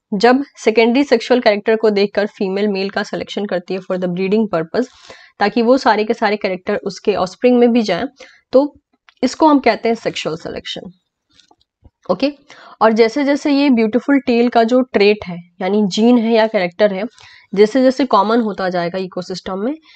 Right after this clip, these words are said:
वैसे वैसे that is वो कैरेक्टर ज्यादा दिखेगा, ठीक है, as compare to that peacock जिनका, जिनके टेल बहुत ज्यादा खूबसूरत नहीं है। Mainly आपने देखा होगा पीकॉक के टेल पे आई जैसा कुछ बना होता है, that is,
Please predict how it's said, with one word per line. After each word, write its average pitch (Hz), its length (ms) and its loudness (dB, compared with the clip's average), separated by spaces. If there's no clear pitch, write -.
वैसे 208 300 0
वैसे 247 380 4
that 202 180 -2
is 240 100 4
वो 233 140 4
कैरेक्टर 220 400 0
ज्यादा 175 280 -2
दिखेगा, 165 500 -10
ठीक 196 160 -4
है, 285 120 -2
as 240 220 0
compare 233 480 2
to 240 80 0
that 208 240 2
peacock 254 320 2
जिनका, 220 280 -2
जिनके 196 320 -2
टेल 214 400 0
बहुत 185 200 -6
ज्यादा 190 140 -6
खूबसूरत 175 580 -6
नहीं 160 120 -10
है। 160 80 -12
Mainly 247 220 6
आपने 262 180 4
देखा 240 180 0
होगा 247 200 2
पीकॉक 233 360 -2
के 254 60 -4
टेल 214 320 -2
पे - 60 4
आई 202 280 2
जैसा 214 300 0
कुछ - 400 -6
बना 185 200 2
होता 170 300 -4
है, 170 100 -2
that 180 200 -4
is, 208 180 -4